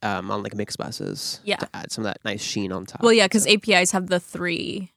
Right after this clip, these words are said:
Speaker 2: um, three mix buses in it.
Speaker 1: Mm.
Speaker 2: And so that's why people get, like, the mix and match E Qs and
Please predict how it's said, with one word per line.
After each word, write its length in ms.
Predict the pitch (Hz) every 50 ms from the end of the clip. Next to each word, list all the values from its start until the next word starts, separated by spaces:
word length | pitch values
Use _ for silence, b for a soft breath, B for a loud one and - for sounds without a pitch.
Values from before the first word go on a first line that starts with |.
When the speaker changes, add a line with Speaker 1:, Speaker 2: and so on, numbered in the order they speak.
| _ _ _ _ _
Speaker 2:
um, 480 | - - - - - - - 208 214 _ _ _ _ _ _ _ _ _ _ _ _ _ _ _ - _ _ _
three 200 | _ - 202 196 185
mix 240 | 180 175 - - -
buses 360 | - - - - - - -
in 80 | -
it. 160 | - - - _ _ _ -
Speaker 1:
Mm. 420 | 165 165 165 151 135 127 120 113 _ _ _ _
Speaker 2:
And 120 | 190 190
so 140 | - 196 175
that's 420 | 175 185 165 - - - - - -
why 200 | 196 190 175 170
people 320 | 170 - 208 - 185 185
get, 200 | 185 - 185 -
like, 200 | - 175 190 180 -
the 140 | 190 175 165
mix 520 | 170 156 - - 180 180 170 170 - -
and 100 | 180 160
match 260 | 160 - 127 170 -
E 80 | 202 190
Qs 380 | - - - - - 185 180 -
and 320 | - - 196 - 208 202